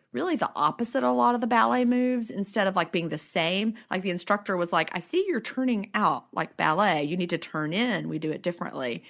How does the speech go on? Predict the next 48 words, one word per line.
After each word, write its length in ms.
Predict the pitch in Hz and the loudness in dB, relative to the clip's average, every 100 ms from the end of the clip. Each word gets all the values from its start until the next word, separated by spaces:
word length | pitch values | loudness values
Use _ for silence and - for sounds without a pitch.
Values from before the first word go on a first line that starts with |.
| - - | -20 -8
So 100 | 214 | -4
it 40 | 202 | -2
just, 160 | 233 | -2
it 120 | 202 190 | -4 2
felt 220 | 208 - | 2 4
awkward 380 | 151 147 160 156 | 2 2 -4 -6
to 120 | - | -8
my 120 | 139 | -8
body. 420 | - - - - 185 _ - - - - | -6 -6 -6 -8 -12 _ -20 -20 -20 -10
So 220 | - 196 | 0 4
I 120 | 190 | 6
was 120 | 185 | 4
like, 160 | 180 180 | 0 0
"Well, 440 | 294 330 339 339 - | 4 4 4 0 0
all 120 | 269 | 2
right, 240 | 262 208 208 | 4 2 0
maybe 200 | 208 247 | -2 -4
it's 120 | 247 | -4
time 240 | 214 170 185 | 0 2 2
to 60 | |
try 260 | 175 160 156 | 2 2 2
the 120 | 156 | 0
Y." 540 | 147 143 110 - - - - | -4 -4 -4 -4 -8 -12 -8
'Cause 100 | 202 | -2
I 100 | 196 | -2
was 120 | 202 | 0
like, 120 | 220 | 0
"I 80 | 311 | -2
think 220 | 466 539 | -2 -2
I 80 | 392 | 0
do 200 | 269 285 | 0 0
wanna 180 | 277 208 | 0 0
go 100 | 196 | 4
out 180 | 190 - | 4 4
and 100 | 185 | 2
do 140 | 185 196 | -2 -2
something." 640 | - 156 - - 196 185 - - - - - | -4 -6 -6 -10 -10 -12 -16 -20 -20 -20 -6
So 280 | - 208 202 | 2 2 4
we, 360 | 202 180 175 - | 0 -2 -4 -4
my 120 | 175 | 0
husband 280 | 202 220 247 | 0 2 2
and 60 | 220 | 2
I 80 | 180 | 2
joined 300 | 170 180 220 | 2 2 2
the 60 | |
Y, 540 | 220 185 160 151 156 185 - - _ - | 2 2 2 0 -4 -6 -12 -20 _ -6
and, 400 | 175 170 165 165 | 0 2 0 0
um, 360 | - 160 151 | 2 2 0